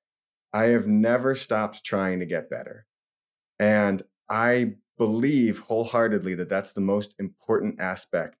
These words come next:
of a career, of a professional, is continuously trying to get better and, and not giving up, even if it feels like you have big setbacks. So for me, I do a number of things.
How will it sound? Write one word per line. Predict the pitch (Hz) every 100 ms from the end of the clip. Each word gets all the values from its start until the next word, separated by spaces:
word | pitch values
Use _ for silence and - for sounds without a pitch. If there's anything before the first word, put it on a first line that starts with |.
| -
of | 92 90 85 - _ _ _ _
a | 87
career, | 85 - 90 113 110 107
of | -
a | 82
professional, | - - 107 107 - 95 90 87 _ _ _ _ -
is | 98 92 90 - - _ _ _
continuously | - 110 104 - 113 110 104 - 98
trying | - 98 95
to | 95
get | 90 90
better | 98 98
and, | - 117 120
and | 117 120
not | 127 127
giving | 135 123 117
up, | 110 101 -
even | 98 107
if | 101
it | 98
feels | - 101 98
like | 95
you | 95
have | 92 90
big | - 87
setbacks. | 85 85 78 80 76 - - - _ _ _ -
So | - 107
for | 104 - 101
me, | 104 107 135 156 _ _ -
I |
do | 110 143
a | 151
number | 147 160 107
of | -
things. | - 80 117 -